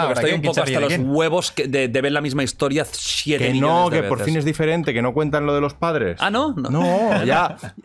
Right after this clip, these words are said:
Speaker 3: Batman ya está explicado, venga, vamos allá.
Speaker 1: A ver, a mí me
Speaker 3: Trama.
Speaker 1: gustó
Speaker 2: Bueno.
Speaker 1: mucho. Yo la vi y me lo pasé muy bien, me gustó.
Speaker 2: No,
Speaker 1: Ahora
Speaker 2: eh,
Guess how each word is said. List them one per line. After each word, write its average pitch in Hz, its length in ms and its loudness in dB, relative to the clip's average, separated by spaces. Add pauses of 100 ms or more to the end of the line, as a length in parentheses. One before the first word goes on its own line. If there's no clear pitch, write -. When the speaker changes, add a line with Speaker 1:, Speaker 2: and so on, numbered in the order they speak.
Speaker 3:
Batman 185 340 0
ya 185 60 2
está 180 140 -2
explicado, 185 440 0
venga, 156 280 0
vamos 143 280 0
allá. 101 220 0
Speaker 1:
A - 40 2
ver, 156 100 2
a - 20 2
mí 180 60 0
me - 80 0
Speaker 3:
Trama. 160 160 2
Speaker 1:
gustó - 120 2
Speaker 2:
Bueno. 143 180 0
Speaker 1:
mucho. 131 100 0
Yo 175 40 2
la 190 100 2
vi 220 160 0
y 226 40 0
me 165 100 2
lo 139 60 0
pasé 117 220 -4
muy 160 100 0
bien, 202 240 0
me 160 60 0
gustó. 120 260 -2
Speaker 2:
No, 160 60 2
Speaker 1:
Ahora 156 480 0
Speaker 2:
eh, - 20 -20